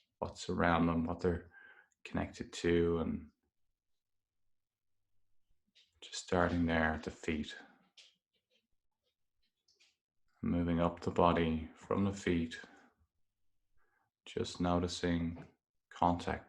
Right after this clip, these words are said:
points, the chair, maybe clothing,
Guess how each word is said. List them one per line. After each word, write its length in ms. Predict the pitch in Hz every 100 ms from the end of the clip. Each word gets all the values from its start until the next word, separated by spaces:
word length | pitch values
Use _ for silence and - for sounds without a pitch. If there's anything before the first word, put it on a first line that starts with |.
| -
points, 440 | 80 - - - - _ _ _ _ _ _ _ _ _
the 60 | _
chair, 720 | - - 85 85 85 85 87 - - _ _ _ _ _ _
maybe 140 | - -
clothing, 640 | - 90 87 90 85 82